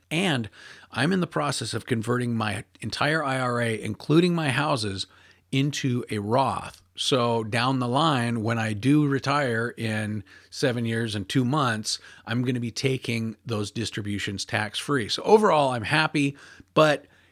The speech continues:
yes, I could have achieved more tax benefits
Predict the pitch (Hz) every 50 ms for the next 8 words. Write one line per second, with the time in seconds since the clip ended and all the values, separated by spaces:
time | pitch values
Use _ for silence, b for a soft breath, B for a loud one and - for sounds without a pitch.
0 | b b 135 131 131 135 135 127 - - - - _ - 117 120 117 - - -
1 | 143 139 135 135 120 117 107 - - - 127 120 113 117 107 98 101 110 113 117
2 | 120 117 - - 120 117 113 - - 104 113 113 117 110 98 - 113 104 101 -
3 | -